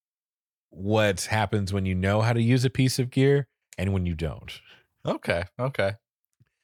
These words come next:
Speaker 2: So
Speaker 1: So
Speaker 2: stay tuned for part two.
Speaker 1: <laughs> That's all in part two. Can't wait.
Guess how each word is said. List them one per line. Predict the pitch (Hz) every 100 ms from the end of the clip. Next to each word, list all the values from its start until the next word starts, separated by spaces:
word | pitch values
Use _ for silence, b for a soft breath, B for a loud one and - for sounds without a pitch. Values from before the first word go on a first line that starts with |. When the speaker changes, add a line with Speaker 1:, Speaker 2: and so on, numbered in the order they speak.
| -
Speaker 2:
So | 113 -
Speaker 1:
So | 151
Speaker 2:
stay | - 160
tuned | 247 147 208 101
for | -
part | 87 113 135
two. | - 139
Speaker 1:
<laughs> | 120 -
That's | 90 - -
all | 78 87 -
in | 87
part | - 87 85
two. | - 80
Can't | - 78 -
wait. | 80 -